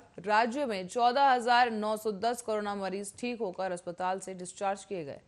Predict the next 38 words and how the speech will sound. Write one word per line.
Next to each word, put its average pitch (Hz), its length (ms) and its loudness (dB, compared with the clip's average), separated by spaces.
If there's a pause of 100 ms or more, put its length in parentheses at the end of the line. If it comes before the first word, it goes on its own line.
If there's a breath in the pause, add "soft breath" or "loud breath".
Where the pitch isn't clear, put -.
(400 soft breath)
संक्रमण 196 460 -6
के 196 160 0
नए 196 240 -2
मामलों 220 420 0
के 226 100 -4
साथ 220 380 4
अब 220 80 2
महाराष्ट्र 214 520 0
में 226 160 -4
कुल 262 220 -4
संक्रमितों 208 580 -6
की 190 100 -8
संख्या 185 480 -4 (360 loud breath)
अट्ठावन 233 480 4
लाख 240 320 8 (160)
अट्ठानवे 202 520 -2
हजार 196 520 0
पाँच 185 260 -2
सौ 180 80 -12
पचास 180 420 -4
हो 180 100 -6
गई 151 180 -6
है, 147 140 -16 (400 soft breath)
जबकि 185 240 -6
मृतकों 202 440 2
का 233 140 2
आंकड़ा 196 460 2 (360 loud breath)
अब 202 280 0 (600)
एक 240 300 0
लाख 240 400 4 (400)
छह 214 260 0
हजार 202 340 0
सात 196 340 -2
सौ 196 80 -14
सत्ताईस 196 500 -4
हो 220 100 -4
गया 185 160 -6
है। 139 160 -16